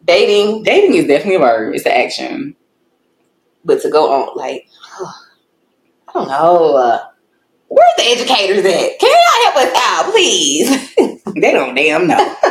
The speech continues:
Speaker 2: We need a relationship specialist at this point. Dating is the process of getting to know someone and,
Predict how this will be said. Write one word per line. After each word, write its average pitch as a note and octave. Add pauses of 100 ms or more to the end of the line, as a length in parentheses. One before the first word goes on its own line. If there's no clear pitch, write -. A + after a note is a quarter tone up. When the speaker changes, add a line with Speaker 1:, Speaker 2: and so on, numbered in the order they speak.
(580)
Speaker 2:
We D3
need B3
a D3+
relationship D#3+
specialist C#3+
at C#3+
this D#3+
point. A#2+ (960)
Dating A3
is F#3+
the F3+
process F3
of -
getting D#3+
to D#3+
know C#3
someone C3+ (160)
and, D3